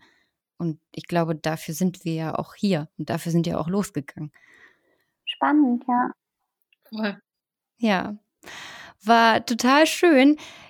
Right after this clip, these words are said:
Speaker 1: Jetzt noch ganz kurz, wenn jetzt Zuhörer gesagt haben, „Boah, die Mädels, die hören sich super spannend und interessant an.“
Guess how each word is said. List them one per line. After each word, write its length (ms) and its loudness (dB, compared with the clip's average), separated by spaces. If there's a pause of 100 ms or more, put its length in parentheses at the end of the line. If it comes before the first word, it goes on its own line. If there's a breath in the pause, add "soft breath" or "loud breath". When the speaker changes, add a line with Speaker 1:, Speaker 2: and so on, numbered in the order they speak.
Speaker 1:
Jetzt 260 2
noch 180 2
ganz 280 -2
kurz, 460 0
wenn 340 4
jetzt 460 -2
Zuhörer 480 4
gesagt 320 -2
haben, 120 -2
„Boah, 280 2
die 140 -2
Mädels, 420 0
die 260 -2
hören 180 0
sich 200 -8
super 560 4
spannend 480 2
und 200 0
interessant 580 -4
an.“ 360 -2